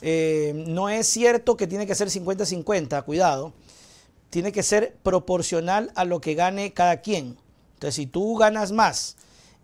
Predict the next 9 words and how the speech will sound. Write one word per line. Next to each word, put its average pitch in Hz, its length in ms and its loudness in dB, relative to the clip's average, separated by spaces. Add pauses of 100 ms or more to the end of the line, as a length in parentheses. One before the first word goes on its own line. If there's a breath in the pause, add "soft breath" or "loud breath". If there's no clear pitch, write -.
y 156 200 -4
eres 196 580 -2
de 160 120 -4
los 156 160 -4
que 160 100 -4
le 147 100 -4
pide 214 200 -2
el 208 80 -2
cincuenta 175 600 -2